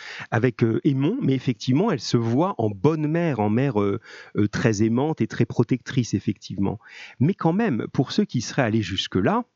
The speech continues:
on prend un tout petit peu d'avance, puisque vous êtes, euh, un petit peu concentrés sur Aimon et sur l'idée de la mère, euh, Antigone parle du petit garçon, dit-elle, que nous aurions eu ensemble.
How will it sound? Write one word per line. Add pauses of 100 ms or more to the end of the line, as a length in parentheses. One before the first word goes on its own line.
(160)
on
prend
un
tout
petit
peu
d'avance, (360)
puisque
vous
êtes,
euh, (280)
un
petit
peu
concentrés
sur
Aimon
et
sur
l'idée
de
la
mère, (600)
euh,
Antigone (640)
parle (380)
du
petit
garçon,
dit-elle, (760)
que
nous
aurions
eu
ensemble.